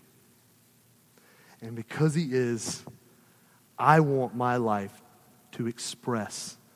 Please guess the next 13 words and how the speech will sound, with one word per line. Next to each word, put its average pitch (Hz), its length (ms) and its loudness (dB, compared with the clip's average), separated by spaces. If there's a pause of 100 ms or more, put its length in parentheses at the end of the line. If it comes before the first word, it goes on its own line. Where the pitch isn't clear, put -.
with - 160 0 (160)
everything 127 500 -4
that 127 100 0
I 120 120 0
do, 101 320 -8 (320)
and 107 100 -10
I - 20 -8
want 98 260 -12
your 139 360 0
life 110 280 -4
to 117 120 -6
express - 680 -10 (540)
with - 180 -12